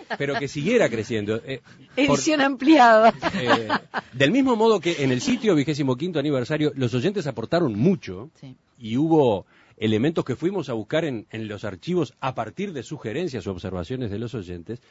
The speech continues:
Speaker 1: sería bueno que el libro siguiera creciendo por varios lados. Primero por las opiniones, la, la, la, las impresiones de, de los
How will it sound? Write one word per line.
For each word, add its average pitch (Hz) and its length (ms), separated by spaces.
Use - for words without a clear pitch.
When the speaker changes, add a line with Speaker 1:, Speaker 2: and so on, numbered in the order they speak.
Speaker 1:
sería 127 280
bueno 185 260
que 139 100
el 127 100
libro 160 240
siguiera 135 400
creciendo 120 760
por 117 160
varios 160 240
lados. 95 240
Primero 254 260
por 170 120
las 101 160
opiniones, 104 760
la, 87 140
la, 87 160
la, 92 120
las 95 220
impresiones 113 680
de, 90 160
de 92 160
los 90 160